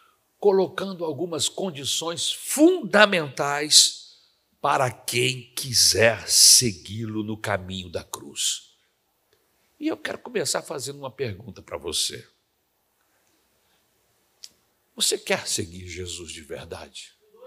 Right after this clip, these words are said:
Levante a sua mão. Então essa mensagem é para você, essa mensagem é para mim. Se você não tem interesse de seguir Jesus de verdade,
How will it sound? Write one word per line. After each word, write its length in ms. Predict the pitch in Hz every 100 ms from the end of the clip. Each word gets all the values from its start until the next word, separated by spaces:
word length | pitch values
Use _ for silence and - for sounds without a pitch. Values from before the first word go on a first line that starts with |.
| - -
Levante 380 | 98 107 92 82
a 40 | -
sua 200 | - 80
mão. 220 | 78 - - - - - - - _ _ _ _ _ _ _ _ - - _ _ _ _
Então 280 | 196 190 185
essa 160 | -
mensagem 480 | 143 131 - 120 107
é 20 |
para 140 | 104 101
você, 300 | 98 - -
essa 260 | - -
mensagem 420 | 104 - - 92 101
é 40 |
para 180 | - 90
mim. 180 | 85 - _ _ _ _ _ _ _ _ _ - _ _ _ _ _ _ _ _ _ -
Se 160 | -
você 360 | 339 349 - 294
não 260 | 226 262 247
tem 240 | - 214
interesse 540 | 185 170 151 175 -
de 100 | 131
seguir 420 | - 147 120 135 117
Jesus 440 | 101 110 101 110
de 120 | 98
verdade, 760 | 101 95 92 113 120 95 -